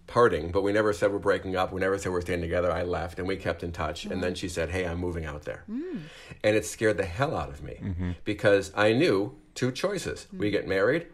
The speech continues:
Speaker 1: or it's a horrible ending. She's nineteen and moving across the country to be with me, and her parents are all weird about it. Like, it was not gonna end well, or we were gonna get married. And when you're that early in a relationship, that's a really scary two options.
Speaker 2: Yeah.
Speaker 3: Wow.
Speaker 1: She ended up coming,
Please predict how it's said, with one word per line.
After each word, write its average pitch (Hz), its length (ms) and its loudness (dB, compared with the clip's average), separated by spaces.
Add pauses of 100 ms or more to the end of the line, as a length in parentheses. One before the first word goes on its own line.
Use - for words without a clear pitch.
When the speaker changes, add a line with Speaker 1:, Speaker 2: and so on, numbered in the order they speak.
(140)
Speaker 1:
or 104 180 6
it's 90 120 0
a 85 100 0
horrible 95 720 4
ending. 107 320 2
She's 92 240 -4
nineteen 104 540 -2
and 98 100 0
moving 104 240 0
across 104 340 2
the 90 120 -8
country 87 340 -4
to 139 80 -4
be 139 140 -2
with 139 180 -2
me, 143 140 0
and 127 80 0
her - 80 -2
parents 101 340 -2
are 101 60 4
all 90 120 4
weird 92 220 0
about 131 240 4
it. 135 60 0
Like, 101 220 4
it 127 100 2
was 117 260 0
not 120 280 2
gonna 127 180 2 (100)
end 123 260 0 (200)
well, 127 500 6
or 139 160 4
we 143 80 2
were 127 80 2
gonna 113 160 0
get 95 140 -4
married. 73 260 -8 (440)
And 120 100 0
when 127 100 2
you're 120 100 2
that 131 220 8
early 139 260 4
in 123 60 2
a 113 60 2
relationship, 110 680 2
that's 101 240 2
a 113 80 0
really 107 280 0
scary 98 420 -2
two 95 220 -4
options. - 680 -6 (500)
Speaker 2:
Yeah. 196 380 -2 (340)
Speaker 3:
Wow. 80 320 -4 (220)
Speaker 1:
She 135 160 2
ended 131 180 4
up - 100 -2
coming, 110 440 0